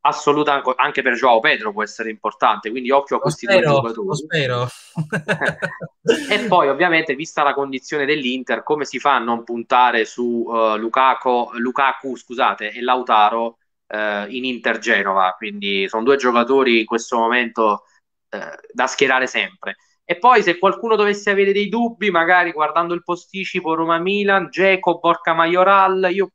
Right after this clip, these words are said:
Speaker 1: punterei su Dzeko che forse potrebbe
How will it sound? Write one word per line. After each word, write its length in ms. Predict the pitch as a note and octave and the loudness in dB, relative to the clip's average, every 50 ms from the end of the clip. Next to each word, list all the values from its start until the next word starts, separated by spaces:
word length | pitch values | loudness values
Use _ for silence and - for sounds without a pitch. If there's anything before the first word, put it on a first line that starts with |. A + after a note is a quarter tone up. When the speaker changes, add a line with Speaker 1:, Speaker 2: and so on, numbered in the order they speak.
| _ _ | _ _
Speaker 1:
punterei 420 | - G#3+ G#3 F#3+ - F#3 F#3 F#3+ | -8 -6 -6 0 0 2 2 2
su 140 | E3+ F#3 F#3 E3+ | 2 2 -2 0
Dzeko 320 | E3 G#3 G3 F#3 E3 D#3 | 2 2 4 4 2 0
che 100 | D3+ D3+ | -4 -6
forse 540 | - - - E3+ D#3+ D#3+ - - - C#3+ C#3 | -8 0 2 2 2 2 0 -2 -4 -4 -2
potrebbe 840 | C#3 C3+ C3 C3+ C#3 C3 C3 B2 B2+ B2+ B2+ B2 B2 - _ _ | -2 -6 -2 -2 -2 -2 -4 -2 0 2 2 2 0 -2 _ _